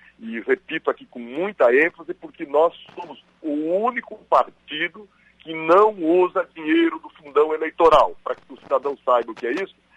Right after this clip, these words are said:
são quase cinco bilhões de dinheiro que estão sendo retirados da saúde, da educação, da segurança, da infraestrutura, pra financiar campanhas políticas. Então, nós fizemos campanha, é, com recursos próprios,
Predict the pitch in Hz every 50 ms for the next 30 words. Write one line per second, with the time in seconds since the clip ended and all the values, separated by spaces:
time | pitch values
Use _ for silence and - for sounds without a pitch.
0 | _ _ _ _ _ 151 - - - 156 165 165 170 160 170 - _ _ _ _
1 | _ - _ - 185 196 208 190 _ _ 170 175 143 135 131 135 208 226 214 214
2 | 185 180 175 180 175 175 185 196 202 - _ _ _ _ _ _ _ _ 135 160
3 | 143 139 151 151 156 156 160 151 143 123 113 95 _ _ _ - 127 - - _
4 | - 156 143 - - 147 131 127 123 135 131 - 139 120 117 113 - 117 110 -
5 | _ - 90 90 107 139 165 180 185 185 175 - 127 117 113 107 - _ - 92
6 | - _ 156 156 165 170 160 151 127 113 107 - - 110 127 139 139 127 131 131
7 | 117 120 110 _ 113 - - 160 180 - - - - - - _ - 147 160 151
8 | - - 196 214 220 208 185 - - - 160 175 190 190 - _ 202 190 165 _
9 | 196 202 214 196 - _ _ 226 214 196 175 - - 135 120 131 131 - - 175
10 | 180 185 175 156 160 170 170 - - - - 143 127 139 151 147 131 - _ _
11 | 139 - 214 _ 139 131 127 113 104 - - _ _ _ - - - - - 113
12 | 117 120 120 120 120 120 120 117 - _ _ 147 147 143 127 120 123 123 - _
13 | 151 143 120 - 120 104 - _ - 120 123 135 147 160 180 190 - - 240 240
14 | 214 - -